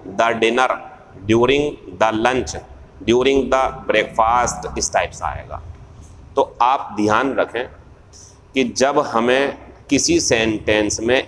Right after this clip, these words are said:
ऐसा meaning देना हो कि भाई एक लंबा period है, लंबे का मतलब पाँच साल नहीं कह रहा मैं, लंबे का मतलब जिसे करने के लिए थोड़ा बहुत time लगेगा, जैसे lunch करेंगे तो time लगता है, एकदम से नहीं खाते हम,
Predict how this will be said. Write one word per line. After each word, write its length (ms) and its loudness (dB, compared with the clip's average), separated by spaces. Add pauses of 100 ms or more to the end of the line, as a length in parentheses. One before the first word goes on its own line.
(180)
ऐसा 380 2
meaning 520 2
देना 280 2
हो 220 2
कि 200 -6
भाई 300 0 (400)
एक 120 0
लंबा 600 0
period 500 0
है, 100 4
लंबे 340 0
का 100 4
मतलब 340 0 (360)
पाँच 180 2
साल 220 0
नहीं 140 2
कह 120 0
रहा 120 2
मैं, 140 -6 (180)
लंबे 300 0
का 100 0
मतलब 320 0
जिसे 280 2
करने 460 2
के 140 0
लिए 140 2
थोड़ा 220 2
बहुत 240 0
time 240 0
लगेगा, 260 0
जैसे 360 0 (340)
lunch 340 2
करेंगे 380 2
तो 140 2
time 240 0
लगता 280 0
है, 120 0
एकदम 200 0
से 100 -2
नहीं 100 2
खाते 280 0
हम, 200 -2